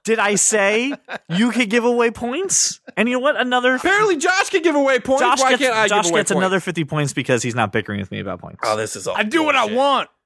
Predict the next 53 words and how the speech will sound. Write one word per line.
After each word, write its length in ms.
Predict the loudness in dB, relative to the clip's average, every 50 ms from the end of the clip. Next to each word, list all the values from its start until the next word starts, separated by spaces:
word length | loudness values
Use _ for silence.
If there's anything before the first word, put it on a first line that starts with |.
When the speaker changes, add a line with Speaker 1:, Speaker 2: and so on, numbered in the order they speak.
| _ _ _ -8
Speaker 1:
Minus 320 | -4 -2 -2 -2 -2 -4
one 120 | -4 -4
hundred, 260 | -4 -4 -4 -6 -8 -6
sir. 200 | -6 -8 -8 -8 _ _ _ _ -18 -18 _ _
Speaker 3:
Yeah, 200 | -4 -2 -2 -2 -2 _ _ -12
fair 180 | -2 0 0 0
enough. 340 | 0 -2 -4 -6 _ -16 _ _ _ _ _ _ _ _ _ _ _ -4 -2
Speaker 1:
Okay, 400 | 0 2 2 2 2 2 -2 -6
so 540 | -4 -2 2 2 4 4 4 4 2 0 -4 _ _ _ _ _ _ _ _ _ _ _ -12
I, 180 | -12 -10 -6 0
I 80 | 0 0
guess 220 | 2 2 -2 0
you're 80 | -2 0
right. 180 | 2 2 0 0
I, 60 | -2
if 360 | -2 -2 -2 0 -2 -2 0
it 100 | 0 2
was 260 | 2 2 2 0 -4 -8 _ -20 _ _
Ford 440 | -16 -8 0 2 4 4 4 4 2
doing 280 | 2 0 0 0 0
this, 260 | 2 2 2 2 2 -2
if 120 | -2 0
this 160 | -2 -2 0
was 300 | 2 2 2 2 0 -2
Toyota, 800 | 0 0 2 4 4 4 4 4 4 4 4 4 4 2 2 0
if 120 | -2 -4 -4
this 240 | -4 -6 -4 -4
was 520 | -2 0 0 0 0 0 -2 -4 -6 -10 -10 _ _ _ _ _ _ _ _ -4
Hyundai, 360 | -2 -2 0 0 0 0 0
if 80 | -2
this 100 | -2 -4
is 100 | -4 -4 -4 -4
any 220 | -2 -2 0 0
other 160 | 0 -2 -2
manufacturer 580 | -4 -4 -4 -6 -4 -2 0 0 0 -2 -4 -4
doing 240 | -4 -4 -6 -6 -6
this, 240 | -6 -6 -6 -6 -4 -4
I 80 | -6
think 240 | -4 -4 -8 -4 -2
you 60 | -4
would 100 | -2 0
get 100 | 0 0
a 60 | 0
lot 180 | 2 0 0 0
more 140 | 0 0 0
outrage. 320 | 0 -2 -2 -4 -6 -4
But 100 | -4 -2
you're 80 | 0 2
right, 160 | 2 2 0
B 140 | 0 0 0
M 80 | 0
W 280 | 0 0 0 0 0 0
owners, 280 | 0 -2 -2 -4 -6